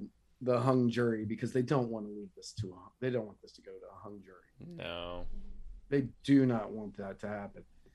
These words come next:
Speaker 1: My theory, my theory, because I've watched a good portion of this trial, um, I think that they think that he is not guilty. And they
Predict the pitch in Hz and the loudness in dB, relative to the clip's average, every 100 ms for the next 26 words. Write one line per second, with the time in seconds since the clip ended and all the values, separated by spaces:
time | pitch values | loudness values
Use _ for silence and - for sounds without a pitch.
0 | _ _ _ - - - - 131 165 175 | _ _ _ -20 -16 -12 -2 4 6 6
1 | - 117 95 - - _ _ - - - | 6 2 2 -8 -20 _ _ -20 -20 -20
2 | _ _ - - _ _ _ - - - | _ _ -20 -20 _ _ _ -20 -20 -20
3 | - - - - 127 139 135 120 110 101 | -20 -20 -20 -2 2 4 4 4 2 0
4 | 98 143 143 165 127 117 - - 123 120 | 0 2 4 6 4 2 0 -2 0 2
5 | 113 - 110 104 107 104 101 110 98 107 | 0 -2 -6 -4 -6 -6 -6 -8 -6 -8
6 | 101 - - 110 104 104 - - - 107 | -10 -10 -6 -4 -4 -8 -10 -18 -20 -20
7 | - - - 123 117 110 101 92 - _ | -20 -10 -2 0 2 0 -2 -8 -14 _
8 | _ _ _ _ _ _ _ _ - 151 | _ _ _ _ _ _ _ _ -2 0
9 | 170 156 123 - - - - _ - 120 | 2 2 2 0 -2 -6 -20 _ -4 -2
10 | 117 123 117 113 110 101 117 107 101 113 | 0 0 0 -2 -4 0 0 0 -2 -6
11 | 101 - 92 73 - - _ _ _ _ | -8 -12 -16 -18 -20 -20 _ _ _ _
12 | _ _ _ - - - - - - - | _ _ _ -18 -16 -16 -20 -20 -20 -2
13 | 120 123 120 110 | 2 4 4 2